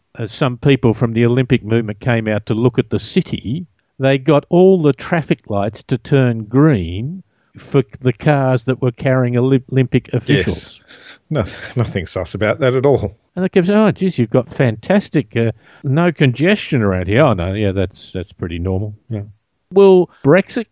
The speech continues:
Speaker 1: Britain leaving the, uh, European Union, do you think that will change our attitudes to British cars?
Speaker 2: It might, although I suspect the answer will be because they'll get more expensive, 'cause that seems to be the, the, the <laughs> direction of what might happen.
Speaker 1: Back to the hip pocket nerve.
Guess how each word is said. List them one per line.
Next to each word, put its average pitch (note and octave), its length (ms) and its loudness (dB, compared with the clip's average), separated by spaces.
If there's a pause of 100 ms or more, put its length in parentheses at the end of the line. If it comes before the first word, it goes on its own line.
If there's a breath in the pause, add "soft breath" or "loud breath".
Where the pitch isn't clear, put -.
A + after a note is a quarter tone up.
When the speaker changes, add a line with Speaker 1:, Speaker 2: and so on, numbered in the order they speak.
(220)
Speaker 1:
Britain E3 240 2
leaving D#3 420 4
the, C#3+ 480 4
uh, C#3+ 300 -4
European D3+ 500 4
Union, D3+ 420 2
do F3 120 -2
you C#3+ 40 4
think D3+ 220 -2
that D3 140 0
will D3 120 2
change C#3+ 420 0
our C#3 160 4
attitudes C#3 600 2
to C3+ 80 -2
British C3+ 360 -4
cars? E3 680 2
Speaker 2:
It C3+ 180 -2
might, C#3+ 360 -2
although B2 340 2
I A#2+ 40 4
suspect C3 480 -4
the A2 160 2
answer A2 260 -2
will F#2+ 140 -2
be G2 180 0
because F#2+ 400 -6
they'll F#2 160 -6
get F#2+ 160 -6
more F#2+ 140 -8
expensive, F2 680 -8 (920 soft breath)
'cause F#2 120 -8
that - 160 -6
seems F2+ 200 -2
to E2 80 -6
be E2+ 140 0
the, D#2+ 220 -4 (240)
the, E2 120 -10 (100)
the F2 200 -6 (100)
<laughs> - 120 -20
direction F2 460 -2
of D#2+ 200 -6
what F#2+ 180 -4
might F2 180 -4
happen. F#2+ 440 -6 (200)
Speaker 1:
Back A#2 180 -6
to A#2+ 100 -6
the G#2 100 -6
hip A2+ 200 -4
pocket A#2 320 -2
nerve. A2+ 480 0